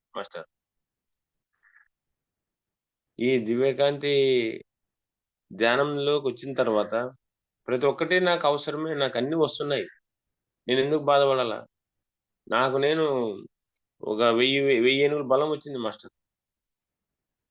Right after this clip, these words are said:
ఈ షుగర్, గిగర్ అన్నీ ఏం చేయవు, మనం ధైర్యంగా ఉండాలా,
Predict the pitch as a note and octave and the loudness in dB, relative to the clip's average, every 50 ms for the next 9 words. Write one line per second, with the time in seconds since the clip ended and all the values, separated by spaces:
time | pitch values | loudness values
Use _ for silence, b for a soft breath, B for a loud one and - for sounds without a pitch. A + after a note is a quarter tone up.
0 | _ _ _ _ _ _ _ _ _ _ _ _ _ _ _ _ _ _ _ _ | _ _ _ _ _ _ _ _ _ _ _ _ _ _ _ _ _ _ _ _
1 | _ _ _ _ _ _ _ _ _ _ _ _ _ _ _ _ _ _ _ _ | _ _ _ _ _ _ _ _ _ _ _ _ _ _ _ _ _ _ _ _
2 | _ _ _ _ _ _ _ _ _ _ _ _ _ _ _ A2 A2 - A#2+ A#2+ | _ _ _ _ _ _ _ _ _ _ _ _ _ _ _ -12 -6 -4 0 2
3 | C3 D3 D3+ D3+ D3 D3 D3+ D#3 D#3+ D#3 D#3 D3 D3+ D#3+ D3+ C#3 C#3+ D3+ D#3 D3+ | 2 2 2 2 0 -2 -2 0 0 0 0 0 0 -2 0 0 0 0 0 0
4 | D3 D3 D3 C#3+ A#2+ - - _ _ _ _ _ _ _ - F#2+ A2 B2 C3+ B2 | 0 0 0 0 -2 -6 -10 _ _ _ _ _ _ _ -8 -6 -4 -4 -2 0
5 | A2+ A#2+ B2 B2+ C#3+ D3 D3 C#3+ C#3 C3+ C3+ C#3 D3 D3+ | 2 2 4 4 2 2 0 0 0 0 0 0 -2 -4